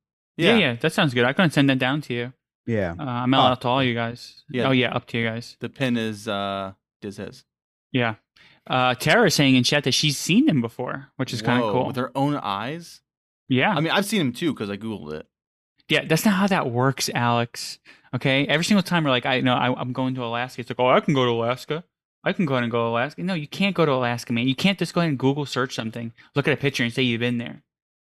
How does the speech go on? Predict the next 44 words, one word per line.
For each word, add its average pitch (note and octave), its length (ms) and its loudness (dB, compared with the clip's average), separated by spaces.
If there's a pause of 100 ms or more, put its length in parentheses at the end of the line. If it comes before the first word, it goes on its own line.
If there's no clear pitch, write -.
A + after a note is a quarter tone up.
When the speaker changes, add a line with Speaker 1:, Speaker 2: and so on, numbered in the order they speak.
Speaker 2:
I C#3 60 -2
didn't A#3+ 120 2
say - 20 4
Speaker 1:
Okay? A3+ 80 4
Speaker 2:
I've C#3 120 -2
been E3 140 0
there. A#2 120 0
I've F#2+ 80 -6
said A2+ 120 -10
I've G2 80 -12
seen A#2+ 300 -6
it. - 160 -14 (1500)
Speaker 1:
I B2+ 80 -8
know, C3+ 280 -4
but A#2+ 80 -2
it's - 140 -10
not C3+ 140 -4
the - 80 -10
same A2+ 300 -6
thing. A2+ 360 -14
Speaker 2:
<laughs> - 420 -20
I've - 100 -18
seen - 220 -6
it C3 40 -2
with A#2 60 -8
my A2+ 180 -2
eyes. F#2+ 580 -6 (520)
Winnie D#3+ 200 4
the A3+ 120 2
Pooh F3+ 280 -2
became D#3+ 280 -2
a B2+ 60 -4
sensation. - 680 -8 (320)
Disney F3 260 2
produced G#3 340 0
multiple D3 300 0
movies, C#3 400 -2
T - 140 -6
V C3+ 80 -2
shows, C#3 360 -4
games, A#2+ 400 -2
merchandise, B2+ 480 -6
and A2 120 -8
attractions. - 720 -10